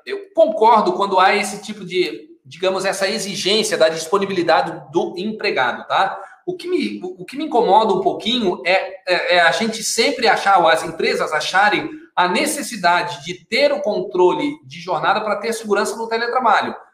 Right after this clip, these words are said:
Não é. Como eu falei, o exemplo que eu trouxe agora, num paralelo do Diogo, o malandro, e a Patrícia, muito mais produtiva, é que eu acho que a empresa tem meios de fazer um controle de produtividade do empregado que tá fora dos seus olhos,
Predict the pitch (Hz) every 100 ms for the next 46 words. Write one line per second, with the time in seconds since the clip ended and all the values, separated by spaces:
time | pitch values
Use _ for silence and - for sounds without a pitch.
0 | _ 135 156 240 311 233 240 - - -
1 | - 190 254 254 220 185 165 202 254 -
2 | 220 208 202 202 160 175 180 170 170 175
3 | 165 180 170 - - - 170 180 160 196
4 | 226 - - - - 143 147 170 170 170
5 | 185 - 139 - - _ 160 170 165 -
6 | - 180 - 220 240 - 151 120 - _
7 | 151 226 277 214 175 170 - 156 147 -
8 | 247 269 202 165 165 202 262 - 277 233
9 | - 196 175 151 - 254 311 214 214 214
10 | 180 185 - 175 190 185 175 165 180 165
11 | - - 196 202 - 175 151 147 170 -
12 | 151 151 151 139 139 - - - 190 208
13 | - 190 202 190 - - 156 147 170 190
14 | -